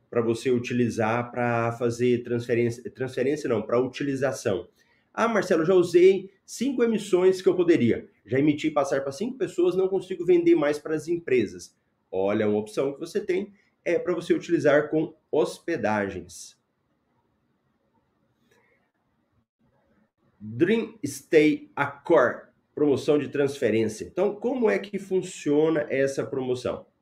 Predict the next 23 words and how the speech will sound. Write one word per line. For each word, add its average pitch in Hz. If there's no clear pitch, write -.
Boa 196
notícia 156
pra 151
quem 151
estava 135
esperando. 113
O 262
Tudo 147
Azul 165
é 151
mais 143
um 117
programa 117
oferecendo 110
campanha 262
de -
transferência 120
de 120
pontos 123
para 143
a -
rede 120
Accor, 143